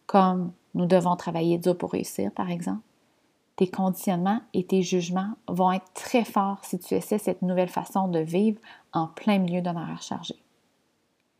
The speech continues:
Essaie-le pendant quelques jours, une semaine, un mois, selon ce qui est disponible pour toi en ce moment. Il n'y a pas de bonne façon de le faire, mais il y a ta façon.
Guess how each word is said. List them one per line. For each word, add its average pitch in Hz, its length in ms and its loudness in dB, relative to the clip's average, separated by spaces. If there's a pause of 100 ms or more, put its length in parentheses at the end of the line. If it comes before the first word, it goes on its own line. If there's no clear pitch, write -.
(260)
Essaie-le 226 340 4
pendant 185 300 -2
quelques 180 320 -2
jours, 170 260 -4 (220)
une 254 140 4
semaine, 170 400 -4 (100)
un 247 120 6
mois, 220 280 4 (320)
selon 240 380 4
ce 254 80 -12
qui 220 80 4
est - 20 4
disponible 202 480 2
pour - 200 -6
toi 202 240 4 (140)
en 185 120 -4
ce - 140 -10
moment. - 200 -6 (500)
Il - 40 0
n'y 196 60 10
a - 20 -4
pas 226 160 6
de 202 40 4
bonne 202 160 6
façon 196 360 0
de 190 40 4
le 175 80 4
faire, 202 280 0 (120)
mais 185 240 2
il 185 60 4
y 180 60 6
a 175 60 2 (200)
ta 208 240 2
façon. - 380 -4